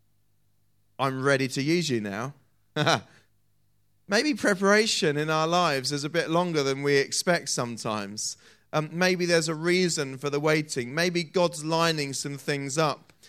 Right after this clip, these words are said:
that we can't see sometimes, right? And, um, it's like when you read a, a good book. Uh, you know,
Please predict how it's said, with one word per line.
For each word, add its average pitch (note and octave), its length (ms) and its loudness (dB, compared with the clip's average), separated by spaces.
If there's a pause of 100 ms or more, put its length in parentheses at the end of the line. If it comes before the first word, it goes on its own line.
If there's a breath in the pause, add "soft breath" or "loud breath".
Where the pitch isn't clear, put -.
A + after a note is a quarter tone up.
(160 soft breath)
that C3+ 120 -2
we D3 180 0
can't B2+ 420 -4
see A#2+ 480 -4 (120)
sometimes, G2+ 720 -8
right? D#3+ 280 2 (720)
And, F3 420 -2
um, E3+ 220 2
it's F#3+ 160 -4
like G3+ 220 2
when F#3 160 -2
you F#3 120 -2
read F3+ 240 0
a, E3+ 140 0 (120)
a D#3+ 120 4
good D#3+ 360 0
book. B2+ 440 2 (1000)
Uh, C#3 60 -8 (300)
you F3+ 140 2
know, D3 180 4